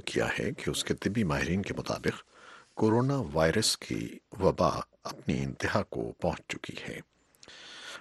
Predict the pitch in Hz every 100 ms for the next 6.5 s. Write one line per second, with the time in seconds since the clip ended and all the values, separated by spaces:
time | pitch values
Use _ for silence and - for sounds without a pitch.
0 | - 120 120 131 170 160 123 123 - 107
1 | 101 98 113 127 107 - 92 - 110 113
2 | - - 67 - - - - 67 - -
3 | - - - - _ _ - 110 120 -
4 | 127 147 139 165 107 98 87 120 113 76
5 | - - 104 101 104 73 78 - - -
6 | - 69 - - -